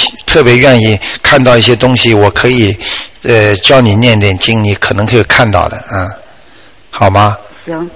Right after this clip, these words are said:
Speaker 1: 哎，但是你也不要现在先上去嘛，魂老出去也不好的，你明白吗？啊。
Speaker 2: 嗯。
Speaker 1: 好吗？
Speaker 2: 好的。
Speaker 1: 为什么有时候睡觉房、睡房里边有镜子？我叫你们把镜子遮起来。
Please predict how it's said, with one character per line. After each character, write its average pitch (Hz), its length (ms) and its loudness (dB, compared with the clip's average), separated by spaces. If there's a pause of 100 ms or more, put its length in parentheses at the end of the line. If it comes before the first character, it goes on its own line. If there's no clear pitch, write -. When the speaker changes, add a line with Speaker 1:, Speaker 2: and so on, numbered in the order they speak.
(100)
Speaker 1:
哎， 117 260 2
但 190 120 4
是 190 100 2
你 147 100 2
也 131 100 4
不 139 120 0
要 160 100 4
现 151 220 2
在 123 100 4
先 135 200 2
上 123 240 2
去 - 180 -2
嘛， 92 240 -6 (300)
魂 175 200 2
老 135 180 4
出 - 180 0
去 147 160 0
也 107 100 4
不 - 140 -2
好 - 220 -2
的， 104 160 -10
你 107 80 -6
明 95 220 -4
白 95 120 -2
吗？ 95 120 -10 (100)
啊。 95 280 -8
Speaker 2:
嗯。 170 220 -10 (420)
Speaker 1:
好 92 200 -2
吗？ 107 240 0 (300)
Speaker 2:
好 - 200 -12
的。 160 200 -16
Speaker 1:
为 175 120 4
什 147 120 2
么 147 100 4
有 127 140 4
时 117 100 0
候 127 340 4
睡 143 240 2
觉 127 200 4
房、 98 220 0
睡 131 200 2
房 107 180 2
里 113 60 0
边 110 160 2
有 98 100 2
镜 113 360 -2
子？ 95 180 -6 (240)
我 110 80 0
叫 123 200 2
你 101 100 2
们 110 100 2
把 107 140 0
镜 117 220 -2
子 113 120 -4
遮 107 220 0
起 - 200 -2
来。 87 220 -10